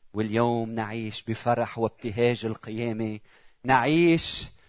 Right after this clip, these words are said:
مش بس بفرح، نعيش بإيمان واثق، ونعيش حب، بحب،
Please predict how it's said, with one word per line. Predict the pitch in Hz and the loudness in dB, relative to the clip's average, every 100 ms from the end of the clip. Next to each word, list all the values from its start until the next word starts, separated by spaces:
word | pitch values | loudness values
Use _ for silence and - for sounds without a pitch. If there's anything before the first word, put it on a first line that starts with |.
| _ _ - | _ _ -2
مش | 151 - | -2 4
بس | 151 - | 4 4
بفرح، | 139 135 151 147 143 151 | 0 2 4 4 2 -2
نعيش | 135 156 165 - | 0 2 2 2
بإيمان | 147 175 156 147 170 170 160 | 0 2 4 6 6 4 4
واثق، | 156 156 - 147 135 - - _ - - _ | 6 6 4 2 2 -4 -20 _ -20 -20 _
ونعيش | 107 117 120 113 127 113 - - - - _ - - - _ - | -2 0 0 -2 -4 -6 -8 -12 -14 -18 _ -20 -20 -20 _ -18
حب، | - - 180 - _ _ - - - _ - - | -10 0 0 0 _ _ -20 -20 -20 _ -20 -4
بحب، | 131 - 170 | -2 -2 -4